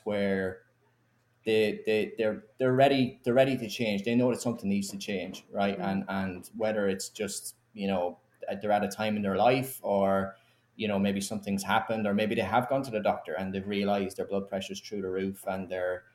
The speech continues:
Speaker 1: you know what I mean? They're, they're, they're, they're not in a very good health state.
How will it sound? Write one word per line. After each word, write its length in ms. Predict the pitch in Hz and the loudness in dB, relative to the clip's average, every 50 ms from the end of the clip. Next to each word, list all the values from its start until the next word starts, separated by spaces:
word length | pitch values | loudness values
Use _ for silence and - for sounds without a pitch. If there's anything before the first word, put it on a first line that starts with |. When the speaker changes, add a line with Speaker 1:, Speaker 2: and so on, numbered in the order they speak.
| _ _ _ _ - | _ _ _ _ -6
Speaker 1:
you 100 | 113 113 | 0 2
know 140 | 127 131 117 | 4 4 4
what 100 | 113 117 | 4 2
I 60 | 113 | 0
mean? 200 | 117 113 113 104 | 0 -2 0 0
They're, 260 | 104 104 98 - - - | 0 -2 -2 -2 -4 -4
they're, 240 | 101 98 90 - - _ _ | -2 -2 -2 -4 -6 _ _
they're, 200 | - - - - - - - - - 101 98 | -10 -10 -10 -10 -14 -16 -14 -10 -10 -8 -6
they're 120 | 104 98 | -2 0
not 220 | 98 98 113 127 127 | 4 4 6 6 4
in 100 | 113 107 | 2 0
a 60 | 98 | 0
very 200 | 101 98 95 92 | 0 0 0 0
good 160 | 98 95 92 | -2 -4 -4
health 220 | - 101 92 - | -2 -4 -4 -4
state. 340 | - - - 90 87 90 165 | -6 -8 -6 -6 -4 -4 -6